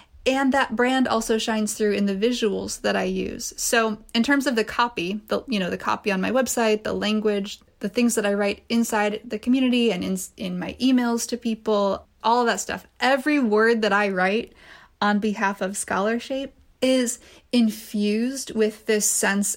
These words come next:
of hope for what scholarship can be and passion for the work of scholars and what it is that scholars are trying to do in the world. Um,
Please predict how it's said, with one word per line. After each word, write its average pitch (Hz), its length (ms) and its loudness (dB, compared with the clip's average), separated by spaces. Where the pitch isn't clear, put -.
of 190 420 0
hope - 540 -2
for 214 240 -2
what 202 180 0
scholarship 190 840 -2
can 208 260 -2
be 185 340 -8
and 196 220 -2
passion 240 720 0
for 190 500 0
the 190 140 -2
work 208 400 0
of 202 120 -2
scholars 185 580 -2
and 190 260 -6
what 240 340 0
it 214 180 2
is 220 220 2
that 202 160 0
scholars 202 460 -2
are 196 140 -4
trying 202 340 -4
to 202 100 -2
do 220 300 0
in 220 100 4
the 208 80 2
world. - 640 -6
Um, 190 400 -2